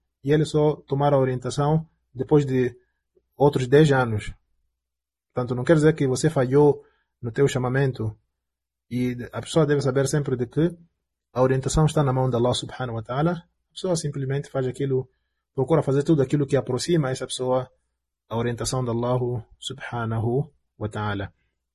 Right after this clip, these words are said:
E por outro lado, como mencionou aqui neste versículo Allah subhanahu wa ta'ala,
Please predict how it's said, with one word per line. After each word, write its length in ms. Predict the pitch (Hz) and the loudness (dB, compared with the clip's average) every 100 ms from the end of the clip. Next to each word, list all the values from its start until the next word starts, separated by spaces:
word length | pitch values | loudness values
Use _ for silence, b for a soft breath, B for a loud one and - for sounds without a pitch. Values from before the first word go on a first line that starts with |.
| _ _ _ _ _ | _ _ _ _ _
E 60 | - | -8
por 140 | 131 | 2
outro 180 | 196 196 | 4 6
lado, 260 | 170 185 196 | 6 6 4
como 180 | 196 170 | 2 2
mencionou 380 | 143 143 151 | 2 2 4
aqui 400 | 156 - 147 139 127 | 2 2 0 0 0
neste 240 | 131 - | -4 -2
versículo 400 | 117 117 139 117 | -4 -2 -2 0
Allah 140 | 127 | 0
subhanahu 380 | 127 120 - 123 | 2 2 2 0
wa 80 | 120 | 0
ta'ala, 400 | 123 139 156 160 | 0 2 2 0